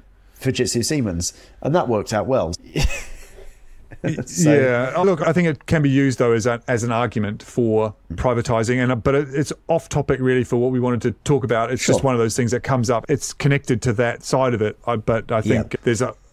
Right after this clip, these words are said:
Speaker 2: obviously a big rabbit hole about funding and how the N H S gets
Speaker 1: Mm-hmm.
Speaker 2: funded. So I think let's have a look at the upsides, because there are some, and, and you've got a front row seat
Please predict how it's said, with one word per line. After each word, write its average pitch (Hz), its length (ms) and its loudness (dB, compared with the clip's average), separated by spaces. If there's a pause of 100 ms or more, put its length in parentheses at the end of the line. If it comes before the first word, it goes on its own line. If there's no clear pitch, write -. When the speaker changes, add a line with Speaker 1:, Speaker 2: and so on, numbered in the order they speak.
(120)
Speaker 2:
obviously 117 360 0
a - 20 0
big 98 180 0
rabbit 110 260 0
hole 104 240 0
about 107 300 -2
funding 107 540 -2
and 113 160 -2
how 104 120 0
the 104 140 2
N 101 60 -2
H 104 120 -6
S 131 140 0
gets 104 140 -2
Speaker 1:
Mm-hmm. 87 60 -4
Speaker 2:
funded. 107 240 -2 (440)
So 170 240 2 (160)
I 185 240 2
think 175 380 -2 (220)
let's 143 440 0
have 180 120 2
a 165 40 2
look 156 140 2
at 151 40 2
the 143 80 6
upsides, 127 460 0
because 127 460 0
there 135 180 0
are 143 200 2
some, 147 400 0 (280)
and, 120 460 2
and 123 220 2
you've 143 200 2
got 123 300 0 (880)
a - 40 -6
front 135 240 0
row 127 160 2
seat 160 320 0